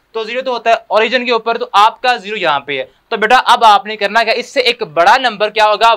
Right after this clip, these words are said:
वन होगा, ठीक है। ज़ीरो के बाद इसका whole number बनता है इससे बड़ा, वो वन है। अब बेटा आपने ज़ीरो और वन के between इस number को locate करना है, इस number को represent करना है, ठीक है, जो कि हमारे पास ये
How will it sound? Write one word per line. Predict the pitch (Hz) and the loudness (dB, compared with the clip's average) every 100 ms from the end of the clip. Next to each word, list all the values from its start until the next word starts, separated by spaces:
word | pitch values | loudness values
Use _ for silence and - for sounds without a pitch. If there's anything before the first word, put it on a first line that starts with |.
| 143 | 0
वन | 170 185 | -2 0
होगा, | 165 135 139 | -6 -6 -4
ठीक | 139 190 | -4 -6
है। | 214 180 | -10 -12
ज़ीरो | 156 202 | -12 -8
के | 233 | -4
बाद | 196 202 202 | 0 0 -2
इसका | 202 196 - 196 | -18 -12 -4 -4
whole | 185 226 | -2 -4
number | 240 214 208 | -4 -6 -4
बनता | 180 175 220 | -4 -4 -4
है | 233 | -4
इससे | - 202 | -6 -2
बड़ा, | 156 180 202 _ _ _ | 0 0 -2 _ _ _
वो | 175 220 | 0 0
वन | 170 185 180 | 2 0 0
है। | 165 | -2
अब | - 226 | 0 0
बेटा | 247 247 | 2 2
आपने | 196 180 202 220 214 _ _ 156 | 2 0 -2 -10 -10 _ _ -18
ज़ीरो | 156 254 269 285 | -8 -4 0 0
और | 254 226 | 0 -2
वन | 202 226 262 | 0 -2 -2
के | 254 254 | -6 -6
between | 226 226 226 226 | -4 -6 -8 -8
इस | 247 - | -10 -10
number | 185 185 185 214 | -10 -8 -6 -6
को | 208 214 | -4 -4
locate | 208 190 175 170 160 | -4 -6 -2 -4 -4
करना | 143 151 | -6 -6
है, | 156 | -8
इस | 214 208 | -8 -8
number | 202 208 220 | -8 -6 -6
को | 226 220 | -6 -6
represent | 190 190 202 214 165 196 196 | -6 -8 -8 -8 -6 -8 -6
करना | 160 139 147 | -6 -6 -8
है, | |
ठीक | 147 180 | -10 -8
है, | 202 | -6
जो | 196 | -6
कि | 202 | -8
हमारे | 180 170 175 | -6 -8 -4
पास | 190 233 - _ _ 160 | -2 -2 -6 _ _ -10
ये | 202 226 | -6 -6